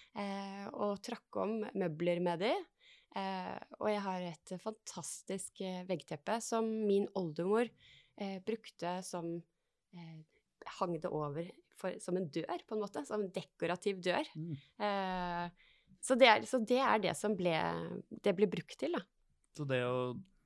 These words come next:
Speaker 2: Disse tekstilene er genetisk hos deg, da?
Speaker 1: Ja.
Speaker 2: På et eller annet
Speaker 1: Ja.
Speaker 2: vis.
Speaker 1: Ja.
Speaker 2: Men du måtte reise femten år til utlandet før
Speaker 1: Ja.
Speaker 2: du fant ut av det.
Speaker 1: Faktisk.
Speaker 2: Ja.
Speaker 1: Ja.
Speaker 2: Og så kom du tilbake igjen, og så oppdaget du disse på nytt igjen, og så
Speaker 1: Ja.
Speaker 2: tenkte du at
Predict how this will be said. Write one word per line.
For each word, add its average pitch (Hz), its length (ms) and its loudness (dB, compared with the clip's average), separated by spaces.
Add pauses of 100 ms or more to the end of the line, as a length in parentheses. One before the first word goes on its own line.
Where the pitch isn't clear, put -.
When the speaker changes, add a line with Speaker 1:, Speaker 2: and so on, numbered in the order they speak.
(400)
Speaker 2:
Disse 120 420 -4
tekstilene 113 500 -4
er 113 40 -2
genetisk 107 460 -4
hos 117 120 -4
deg, 147 160 2
da? 113 100 -2 (140)
Speaker 1:
Ja. 156 120 0 (300)
Speaker 2:
På 131 60 0
et 117 80 -2
eller 113 80 -2
annet - 100 -8
Speaker 1:
Ja. 117 60 -2
Speaker 2:
vis. 113 100 -4
Speaker 1:
Ja. - 260 6
Speaker 2:
Men 135 140 0
du 131 60 2
måtte 127 300 0
reise 120 260 -4
femten 120 260 -4
år 110 100 -4
til 113 120 -4
utlandet 110 340 -6
før 117 60 4
Speaker 1:
Ja. 269 140 12
Speaker 2:
du 117 240 0
fant 117 240 -4
ut 107 140 -8
av 110 100 -6
det. 135 160 -2 (500)
Speaker 1:
Faktisk. - 560 4
Speaker 2:
Ja. 127 160 0 (160)
Speaker 1:
Ja. 226 140 10 (120)
Speaker 2:
Og 131 80 -6
så 139 160 0
kom 127 160 0
du 123 100 0
tilbake 120 400 0
igjen, 139 300 -2
og 127 120 -4
så 117 360 -2 (280)
oppdaget 107 480 -2
du 117 100 -8
disse 117 180 -6
på 117 120 -4
nytt 107 180 -6
igjen, 135 220 0
og 135 60 0
så 185 120 2
Speaker 1:
Ja. 156 60 2
Speaker 2:
tenkte 117 200 -2
du 113 100 0
at 113 100 -6